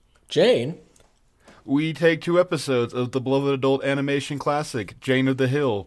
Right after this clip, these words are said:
Speaker 2: by Jane Judge. And we talk about the good and the good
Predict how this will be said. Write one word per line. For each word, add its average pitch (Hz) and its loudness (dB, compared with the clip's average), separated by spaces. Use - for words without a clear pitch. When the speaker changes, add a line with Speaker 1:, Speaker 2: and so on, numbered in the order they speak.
Speaker 2:
by 117 0
Jane 127 0
Judge. 117 -2
And 135 4
we 135 4
talk 135 2
about 139 0
the 143 0
good 135 -2
and 131 2
the 131 2
good 127 -4